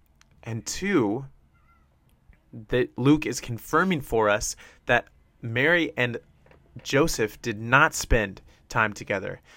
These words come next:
So whereas Zechariah went home in verse twenty-three of chapter one, and from that Elizabeth conceived, Mary leaves. She does not remain home. She, she leaves the home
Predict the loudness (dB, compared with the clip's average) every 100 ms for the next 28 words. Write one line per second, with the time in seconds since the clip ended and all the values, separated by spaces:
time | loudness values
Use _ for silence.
0 | _ -6 0 2 4 2 2 0 6 8
1 | 8 8 2 -4 -2 0 2 0 -4 -4
2 | -4 -4 -4 -4 -4 -4 -2 -2 -2 -4
3 | -2 -4 -4 -4 -8 -20 -18 -6 -2 -2
4 | -6 -16 _ -20 -2 0 0 4 6 6
5 | 4 -14 -20 _ 0 0 -2 -6 -8 -8
6 | -6 -4 -6 -8 -16 -20 -20 -14 -4 0
7 | 2 2 0 -4 -6 -4 -2 -2 -4 -6
8 | -10 -10 -6 -4 -4 -4 4 4 4 0
9 | -2 -6 -6 -8 -8 -12 -20 -20 -18 -10
10 | -4 -2 -4 -8 -8 -6 -4 -4 -4 -2
11 | -2 -4 -6 -12 -8 -6 -4 -4 -4 -4